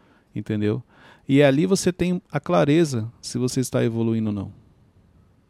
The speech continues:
Até porque pra você determinar o objetivo do próximo ano, vamos dizer assim, você precisa avaliar o que aconteceu nesse.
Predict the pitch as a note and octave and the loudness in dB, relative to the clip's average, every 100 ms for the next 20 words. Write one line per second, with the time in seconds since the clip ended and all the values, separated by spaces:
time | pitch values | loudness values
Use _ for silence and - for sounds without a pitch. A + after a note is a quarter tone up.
0 | _ _ _ _ _ _ _ _ _ _ | _ _ _ _ _ _ _ _ _ _
1 | _ - - E3 F3 - D#3 D#3 D3+ E3 | _ -8 -2 0 0 -2 0 -2 -2 -2
2 | D#3+ D#3 D3 C3+ C3 B2 B2 A#2+ B2+ B2 | -2 -2 0 0 0 -2 -4 -8 -8 -8
3 | B2 B2 A2+ - A#2 C3+ F3+ A#2 A2+ A2+ | -4 -2 -2 -2 0 2 2 0 0 -2
4 | A#2 G#2 - F3 E3+ - - - - - | -2 -4 -4 -4 -4 -8 -20 -20 -20 -20
5 | - C3 - C#3+ - D3 - - C3 C3 | -2 -2 2 0 2 -2 -2 0 2 2
6 | C#3+ E3 D#3+ E3+ C#3+ C3+ - F#3 G3+ G3+ | 2 2 2 2 2 2 0 -4 -4 -4
7 | - B3 D#3 - - | -4 -2 -2 -2 -8